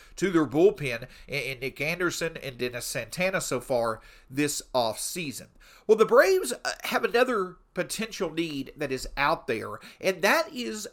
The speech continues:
outfield depth. Now, of course, we know the Braves already have, you know, theoretically, a, a starting outfield sign for two thousand twenty-three. Ronald Acuna Junior and Wa-, and Wright and Michael Harris,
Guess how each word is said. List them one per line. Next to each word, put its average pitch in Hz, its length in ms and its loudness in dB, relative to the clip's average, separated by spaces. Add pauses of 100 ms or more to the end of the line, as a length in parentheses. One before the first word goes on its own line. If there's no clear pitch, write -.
outfield 143 680 -2
depth. - 360 -2
Now, 156 160 2
of 156 140 -6
course, 311 320 -4
we 277 100 -12
know 139 380 0 (1000)
the 160 200 2
Braves 247 320 8
already 247 300 6
have, 170 540 4 (220)
you 185 80 -6
know, 170 160 2
theoretically, 214 800 2 (180)
a, 190 120 6 (120)
a 180 100 4
starting 226 460 2
outfield 190 420 0
sign 131 500 0
for 175 160 -2
two 190 180 -6
thousand 151 400 2
twenty-three. 160 600 -6 (340)
Ronald 202 320 2
Acuna 208 360 -2
Junior 190 400 -6
and 156 100 -8
Wa-, 175 280 0
and 147 240 -6
Wright 175 300 2
and 147 120 -8
Michael 175 300 0
Harris, 196 380 4